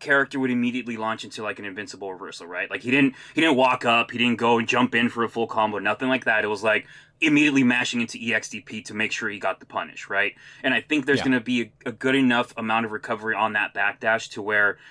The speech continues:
Speaker 1: that situation is gonna hopefully balance itself out. And I think it's basically going to end up being,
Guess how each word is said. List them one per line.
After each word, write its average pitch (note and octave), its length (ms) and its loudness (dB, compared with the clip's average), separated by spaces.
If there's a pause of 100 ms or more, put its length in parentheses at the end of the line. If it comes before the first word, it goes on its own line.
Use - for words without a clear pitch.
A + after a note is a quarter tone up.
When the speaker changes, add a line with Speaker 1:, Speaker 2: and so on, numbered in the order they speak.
(160)
Speaker 1:
that B2+ 160 0
situation A#2+ 540 -4
is G#2 100 -6
gonna G#2+ 240 -2
hopefully D#3 480 -2
balance A#2+ 360 -2
itself G#2 340 -6
out. G#2+ 180 2
And A2 80 -4
I A2 60 -2
think D3+ 240 -6
it's C3 100 -10
basically B2+ 480 -4
going A2+ 260 -4
to - 120 -8
end G#2+ 180 -2
up G#2+ 160 -8
being, G#2+ 440 -4